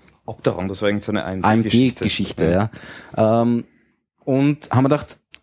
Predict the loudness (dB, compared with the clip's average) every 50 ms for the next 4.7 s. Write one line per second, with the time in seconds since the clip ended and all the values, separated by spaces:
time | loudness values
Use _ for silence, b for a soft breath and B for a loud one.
0 | _ _ _ 0 2 2 4 4 2 2 0 0 -2 0 0 0 0 0 2 2
1 | 4 2 2 2 0 2 2 2 0 0 0 -2 -2 0 0 0 0 0 0 0
2 | 0 0 0 0 0 2 2 2 0 0 -4 -6 -8 -6 -2 0 0 0 0 0
3 | 0 2 4 4 2 2 0 -4 -6 -2 -2 -2 0 0 -2 -4 -2 -2 -2 -2
4 | 0 0 2 2 2 2 2 2 2 2 2 0 -2